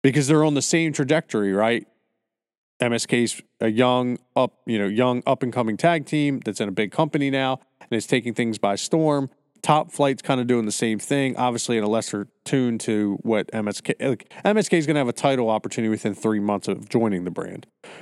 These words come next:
where I think Top Flight will eventually get there, but they're not there yet. But their in-ring styles mirror each other. They're almost asymmet-, they're, they're almost symmetrical. Like, not even,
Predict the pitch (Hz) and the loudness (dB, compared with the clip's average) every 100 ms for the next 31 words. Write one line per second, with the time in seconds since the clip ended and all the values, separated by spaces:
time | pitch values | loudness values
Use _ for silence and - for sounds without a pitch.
0 | - 117 117 131 131 143 127 - 147 147 | 0 2 2 2 0 2 2 2 0 2
1 | - 117 110 190 185 233 - 139 123 117 | 0 -2 0 2 2 2 2 0 2 0
2 | - 107 110 117 - 127 131 127 123 110 | 0 0 0 -2 -2 0 0 0 0 0
3 | 117 101 107 101 - _ _ _ 135 120 | -2 0 0 0 -4 _ _ _ 0 4
4 | 151 147 180 135 202 202 139 120 117 110 | 4 4 0 2 2 2 2 2 0 0
5 | 107 180 170 104 104 90 - 127 131 175 | 2 4 4 2 -2 -2 -2 0 2 4
6 | 185 - 143 139 151 185 165 123 127 123 | 2 2 0 0 -2 -2 -2 -2 0 0
7 | 117 120 127 120 131 175 135 139 - 107 | 0 -2 -2 0 2 2 2 0 -2 0
8 | 120 - - - - _ _ - 110 - | 0 -2 -8 -10 -12 _ _ -2 -2 -4
9 | _ - 123 120 113 101 | _ -2 0 2 0 -2